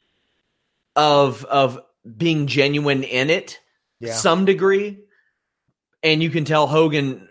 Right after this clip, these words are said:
Speaker 1: was very emotional. And I was told that he was a wreck about it all week, uh, as I'm sure he was.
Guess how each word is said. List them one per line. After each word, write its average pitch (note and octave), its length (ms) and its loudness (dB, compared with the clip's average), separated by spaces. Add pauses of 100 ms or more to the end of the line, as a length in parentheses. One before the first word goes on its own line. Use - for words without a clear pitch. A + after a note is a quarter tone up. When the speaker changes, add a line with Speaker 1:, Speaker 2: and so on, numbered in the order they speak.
(100)
Speaker 1:
was C#3 520 4
very C3 300 2
emotional. A#2 460 -4
And G#2 80 -2
I B2 100 0
was A#2 140 -6
told B2 280 -6
that A2 80 -8
he G#2+ 120 -8
was G#2 140 -6
a G2+ 60 -6
wreck G2+ 300 -2
about G2 280 -2
it A#2 140 -4
all F#2+ 240 -2
week, F#2+ 440 -8
uh, F#2+ 240 0
as G2+ 320 0
I'm G#2 120 -6
sure A2+ 200 -6
he G#2 80 -2
was. G2 380 0